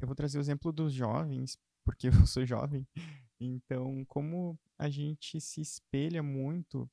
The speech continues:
em outras pessoas, ah, de modo repetitivo, né? Então, ah,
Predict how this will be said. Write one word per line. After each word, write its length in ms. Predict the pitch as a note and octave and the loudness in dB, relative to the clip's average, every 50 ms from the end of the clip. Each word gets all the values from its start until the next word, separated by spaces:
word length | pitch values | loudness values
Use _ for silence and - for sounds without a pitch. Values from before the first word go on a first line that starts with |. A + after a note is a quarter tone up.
| _ - | _ -8
em 120 | - C#3 C3+ | -4 -2 -2
outras 260 | C#3 - - C#3 - | 0 0 -2 -4 -4
pessoas, 840 | - C#3+ C#3 - - B2+ B2 C3+ C3+ D3 D#3 D#3 D3+ - - - _ _ _ _ _ _ _ _ _ _ _ | -4 -6 -6 -4 -4 -4 -2 -2 -2 -2 -2 -2 -4 -8 -12 -18 _ _ _ _ _ _ _ _ _ _ _
ah, 140 | - C3+ C3+ C3 | -4 -4 -2 -2
de 100 | C3+ C#3 | -2 -2
modo 220 | C#3 C3+ C#3 D3 | -2 0 0 0
repetitivo, 640 | D#3 D3 - D3+ - - - - E3 F#3 F3+ D#3 C3 | 0 0 0 -2 -4 -6 -8 -6 -6 -4 -4 -4 -4
né? 200 | B2+ B2+ B2+ C3 | -2 -2 -4 -4
Então, 480 | C3 C3 - - B2 B2+ C3 C3+ C3+ - _ _ _ _ _ _ _ _ _ _ - | -4 -4 -4 -2 -2 -2 -2 -4 -8 -12 _ _ _ _ _ _ _ _ _ _ -18
ah, 200 | B2 A#2+ A#2+ A#2+ | -16 -14 -14 -14